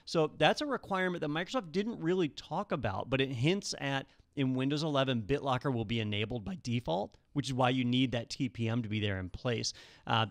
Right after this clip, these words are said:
they did kind of release a, a little back channel communication after the announcement saying, if you don't have a T P M, you won't be able to install the normal Windows eleven. But as an administrator, you can create a custom install image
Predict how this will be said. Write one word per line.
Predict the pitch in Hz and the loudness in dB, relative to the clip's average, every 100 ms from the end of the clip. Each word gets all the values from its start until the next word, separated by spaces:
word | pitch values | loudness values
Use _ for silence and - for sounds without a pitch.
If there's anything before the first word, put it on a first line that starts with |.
| - | 4
they | 143 | 4
did | 131 156 208 196 | 6 6 4 4
kind | 196 196 | -4 0
of | 196 156 | 0 0
release | 156 156 160 147 | -2 0 0 0
a, | 143 | -4
a | 123 | -2
little | 135 135 156 139 | -2 0 0 0
back | 131 131 | 0 -2
channel | - 147 127 | 0 0 0
communication | 135 120 113 123 113 123 | 0 0 0 -2 -2 -4
after | 113 117 | -4 -4
the | 135 117 | -2 -2
announcement | 110 107 - 110 | -2 -4 -6 -6
saying, | - 127 117 113 - - _ - | -4 -2 0 -2 -6 -20 _ -10
if | 131 | -6
you | 117 | -4
don't | 101 135 180 | -2 -2 0
have | 185 | -2
a | 170 | -4
T | - 170 | -4 -4
P | 151 135 | 0 2
M, | 156 135 107 110 | 4 2 0 -4
you | - 117 | -4 0
won't | 131 147 | 2 2
be | 165 | 0
able | 151 | 0
to | 135 | 0
install | 127 139 127 | 0 0 0
the | 120 | 0
normal | 117 123 135 143 135 | 0 2 2 2 2
Windows | 117 117 117 110 | 2 2 2 0
eleven. | 104 117 139 107 107 - - _ | -2 0 0 0 -6 -12 -20 _
But | 127 127 | 0 0
as | - 127 | 0 0
an | 123 | 0
administrator, | 113 117 131 214 - 160 123 120 | 0 0 0 0 -2 0 0 0
you | 117 131 | 0 -2
can | 156 | -2
create | - 143 | -2 0
a | 117 | 0
custom | - - 117 120 - 131 | -4 -8 -6 -4 0 0
install | - 117 127 - 151 156 | 0 0 0 2 0 2
image | 156 175 190 - | 2 0 -2 -8